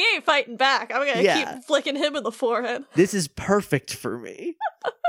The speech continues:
Speaker 2: Um, I think Luxord also probably liked it,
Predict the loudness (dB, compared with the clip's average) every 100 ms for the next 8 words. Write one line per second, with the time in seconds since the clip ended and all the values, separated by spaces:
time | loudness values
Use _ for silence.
0 | -4 -2 2 4 4 2 0 0 -2 0
1 | 2 2 2 0 2 2 2 2 2 2
2 | 2 2 2 0